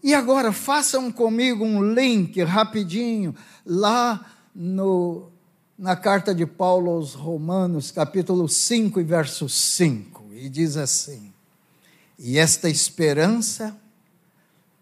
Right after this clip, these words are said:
não confunde, porque o amor de Deus está derramado em vossos corações pelo Espírito Santo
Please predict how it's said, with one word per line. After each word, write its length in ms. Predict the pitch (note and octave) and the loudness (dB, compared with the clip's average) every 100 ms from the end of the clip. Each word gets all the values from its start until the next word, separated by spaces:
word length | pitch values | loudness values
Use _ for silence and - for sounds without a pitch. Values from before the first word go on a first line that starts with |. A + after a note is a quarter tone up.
| _ - | _ -10
não 720 | D3+ D#3+ E3+ F#3+ A3+ A#3 A3+ - - _ _ _ _ _ | -4 0 2 4 2 0 -4 -8 -20 _ _ _ _ _
confunde, 1300 | - F3 F3 E3 - - E3 D3 A#2 G#2+ G#2 A#2+ C3 - _ _ _ _ _ _ _ _ _ _ _ _ _ | 0 2 2 0 -2 -2 2 2 2 -2 -6 -14 -16 -20 _ _ _ _ _ _ _ _ _ _ _ _ _
porque 380 | - C3 B2+ D3+ | 0 2 2 0
o 160 | D3 C#3 | 2 4
amor 640 | A#2 A2+ C3 E3+ G3+ F3 | 2 -2 0 2 4 2
de 160 | D3+ C#3 | -4 -8
Deus 680 | B2+ C3 C3 B2 - - - - _ - | -6 -4 -4 -6 -10 -14 -18 -20 _ -8
está 420 | C#3+ - - C#3+ | -2 -2 2 2
derramado 1040 | C#3 C3+ A#2+ A#2+ A#2 C#3 F3 A3+ G3 G3 | 2 2 2 -2 0 2 4 4 2 -2
em 220 | D#3+ C#3 | -2 -4
vossos 840 | A#2+ C#3 G3 A#3 A3+ - A3+ - - | -6 0 4 4 0 -6 -8 -10 -6
corações 1400 | - A3+ A#3 G#3 - - - A3+ F#3 C3+ G2+ - - _ _ _ _ _ _ | 0 2 2 0 -2 -4 0 2 2 0 -10 -16 -18 _ _ _ _ _ _
pelo 320 | E3 E3 E3 | 2 4 4
Espírito 1300 | D#3 C3 - - - _ - A#3 G3+ G3 F3 - E3+ | 2 0 -2 -4 -10 _ 2 4 4 2 -2 -6 -8
Santo 920 | - - - - E3+ C3+ B2+ - A#2+ | -6 -4 -2 2 2 0 -10 -14 -18